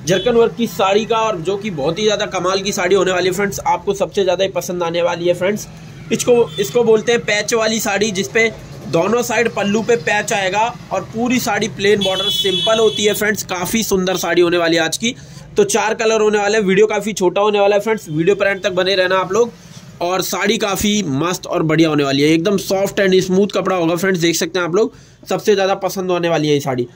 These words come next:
Price वगैरह, order कैसे करना है, सब चीज़, सब चीज़ इस video के अंदर बताने वाला हूँ। सबसे पहले हम जान लेते हैं इसके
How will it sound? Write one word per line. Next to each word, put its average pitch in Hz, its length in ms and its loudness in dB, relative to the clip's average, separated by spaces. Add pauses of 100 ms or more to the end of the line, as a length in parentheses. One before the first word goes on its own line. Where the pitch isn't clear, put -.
(160)
Price 196 240 4
वगैरह, 208 240 2
order 190 240 0
कैसे 190 240 -2
करना 185 200 -2
है, 190 80 2
सब 185 140 -4
चीज़, 185 200 -4 (240)
सब 170 200 -4
चीज़ 202 220 -4
इस 170 120 -2
video 165 220 2
के 180 80 -4
अंदर 175 180 -2
बताने 156 300 -4
वाला 127 160 -4
हूँ। 131 100 -4
सबसे 175 300 -4
पहले 196 180 0
हम 196 80 -4
जान 180 160 0
लेते 180 220 0
हैं 190 60 0
इसके 208 240 0